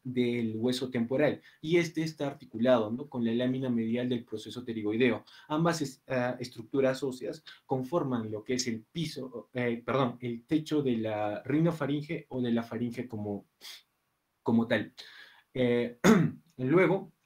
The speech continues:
eh, vamos a observar que en el, en el techo también de la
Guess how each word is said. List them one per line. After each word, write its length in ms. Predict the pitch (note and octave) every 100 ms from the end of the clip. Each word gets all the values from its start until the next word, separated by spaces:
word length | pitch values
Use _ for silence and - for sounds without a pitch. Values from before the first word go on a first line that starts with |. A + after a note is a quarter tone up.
| _ _ _ - _
eh, 300 | B2 B2 B2 A#2
vamos 320 | D3 C#3+ C#3+
a 40 |
observar 480 | - B2 A2+ B2 A#2 - - - _
que 420 | - B2 A#2+ - -
en 240 | C3 B2
el, 220 | A#2+ A2 -
en 200 | - C3
el 200 | A#2+ A#2
techo 380 | - G#3 G#3 D3
también 400 | C3 A#2+ C3 C3
de 100 | B2
la 500 | A#2 G#2 G2+ G2+ E2+